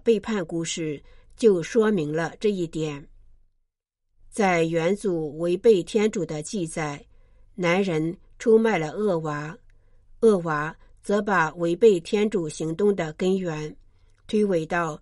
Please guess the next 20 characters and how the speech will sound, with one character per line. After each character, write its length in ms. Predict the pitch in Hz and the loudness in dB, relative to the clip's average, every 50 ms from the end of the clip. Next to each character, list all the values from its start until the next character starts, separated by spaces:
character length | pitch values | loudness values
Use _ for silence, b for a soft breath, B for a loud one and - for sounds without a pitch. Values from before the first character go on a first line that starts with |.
| - _ - | -18 _ -16
蛇 420 | - - - 185 170 165 160 165 | -14 -10 -6 -2 -2 -2 -2 -2
身 240 | 165 - 220 226 226 | 0 0 0 0 0
上。 320 | - 233 196 165 143 - - - - _ _ - - - - - - - - - - _ _ _ _ _ _ _ _ _ _ _ _ _ _ _ _ _ _ _ _ _ - | -2 -2 -4 -4 -6 -8 -18 -20 -20 _ _ -20 -20 -20 -20 -20 -20 -20 -20 -20 -20 _ _ _ _ _ _ _ _ _ _ _ _ _ _ _ _ _ _ _ _ _ -12
加 260 | - - 240 220 226 | 0 0 2 4 4
因 300 | 233 226 233 233 233 226 - | 4 4 4 2 2 0 -2
诱 180 | - 233 233 208 | 2 6 6 6
骗 320 | 202 - 240 214 180 175 | 6 4 2 2 2 2
弟 180 | - - 202 185 175 | -2 -6 -6 -6 -4
弟 240 | - 185 175 156 160 202 | -6 -6 -6 -6 -4 -2
亚 140 | 214 196 185 | 0 0 0
伯 220 | - - 170 175 | -2 -4 -4 -2
尔 260 | 180 165 156 143 - - - - - | -2 -2 -2 -6 -8 -16 -20 -16 -6
到 260 | - 196 185 165 151 | -2 0 0 0 -2
田 300 | 147 - - 165 147 151 | -4 -8 -6 -4 -4 -4
间 220 | 156 190 185 190 208 | -4 -2 -2 -2 -2
去， 360 | - - 233 170 151 - _ _ _ _ _ _ - - _ - _ - | -2 -4 -4 -4 -4 -6 _ _ _ _ _ _ -20 -20 _ -20 _ -4
就 160 | - 233 214 | 2 4 4
在 220 | 202 - 208 180 165 | 4 4 2 2 4
那 240 | 175 165 165 160 156 | 2 2 2 0 0
里 340 | 160 151 151 151 147 - | -2 -4 -6 -6 -8 -12